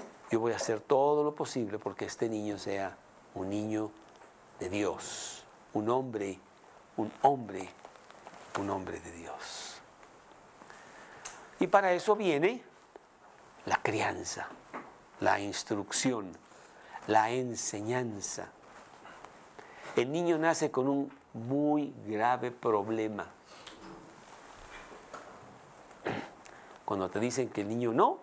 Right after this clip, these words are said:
nació muy bien, está sanote, mira, tiene todo, sus ojos, sus oídos, está perfecto", tú dices, "No,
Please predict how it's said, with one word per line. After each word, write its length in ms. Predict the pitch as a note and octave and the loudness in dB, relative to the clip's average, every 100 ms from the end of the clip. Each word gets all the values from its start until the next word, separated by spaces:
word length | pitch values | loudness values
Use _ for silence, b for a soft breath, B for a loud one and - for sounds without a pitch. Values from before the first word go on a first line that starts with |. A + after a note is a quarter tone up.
| - | 0
nació 320 | B2+ D#3+ E3+ | 2 4 4
muy 200 | F3 G3+ | 4 2
bien, 360 | E3+ G3 B3 B3 | 2 4 4 2
está 280 | - D3+ D3 | 2 4 4
sanote, 760 | - D3 C#3+ D3 F3 G3+ F#3+ | 4 4 4 4 4 2 0
mira, 320 | E3 G3 G3 | 2 4 2
tiene 300 | E3+ E3 E3 | 2 0 0
todo, 600 | D#3+ - F#3 G#3+ G#3 A3 A3 B B B | -2 4 6 8 8 6 4 B B B
sus 420 | - C3 A#2+ - | 0 2 2 6
ojos, 400 | E3+ G3 F#3 F#3+ | 6 6 4 2
sus 240 | - F2+ - | 2 0 2
oídos, 540 | A#2 - G3+ F#3+ B2 | 4 4 2 0 0
está 220 | - - G3+ | 2 4 4
perfecto", 720 | - D#3 D#3 F#3 F3+ - - B B - | 6 4 4 2 4 2 0 B B 2
tú 100 | D3 | 2
dices, 280 | C3 A#2+ | 2 -6
"No, 380 | - B2+ A2+ G2 | -2 2 2 2